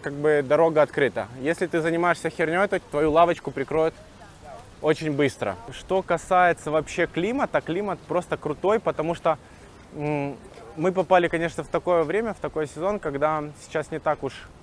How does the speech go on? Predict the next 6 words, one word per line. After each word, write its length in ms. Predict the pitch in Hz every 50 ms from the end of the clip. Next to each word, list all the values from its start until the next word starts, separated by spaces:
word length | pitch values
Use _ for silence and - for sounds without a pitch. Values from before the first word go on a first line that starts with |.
| - - - - - - -
жарко, 580 | 120 117 151 151 151 175 196 - 208 196 185 - - - - - - - -
как 240 | - 160 156 - -
летом 360 | 160 170 175 165 - 156 147
здесь 220 | 143 131 147 143 139
бывает. 420 | 139 147 147 147 151 147 147 143 - - - - - - - - -
Э, 240 | - 139 139 139 139